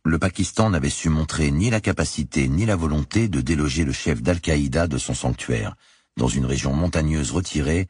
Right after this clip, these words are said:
à peine gouvernée, à cheval sur la frontière entre l'Afghanistan et le Pakistan. Cela signifiait que notre capacité à cerner et à détruire le réseau terroriste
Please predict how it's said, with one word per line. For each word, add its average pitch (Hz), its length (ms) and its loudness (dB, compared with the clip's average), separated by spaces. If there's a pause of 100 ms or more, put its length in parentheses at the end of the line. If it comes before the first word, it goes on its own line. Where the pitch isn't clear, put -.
(320)
à 85 100 4
peine 85 260 0
gouvernée, 69 580 0 (340)
à - 80 2
cheval 87 280 2
sur 73 120 -4
la 65 100 0
frontière 78 400 -2
entre - 200 -4
l'Afghanistan 73 640 0
et 90 40 2
le 69 100 -2
Pakistan. - 580 -4 (1040)
Cela 92 200 2
signifiait 104 460 0
que 90 100 -2
notre 69 260 -2
capacité 73 640 0
à 60 60 -2
cerner 78 600 0
et 62 140 -2
à 57 60 -2
détruire 71 420 0
le 62 80 0
réseau 65 280 -2
terroriste 71 680 -2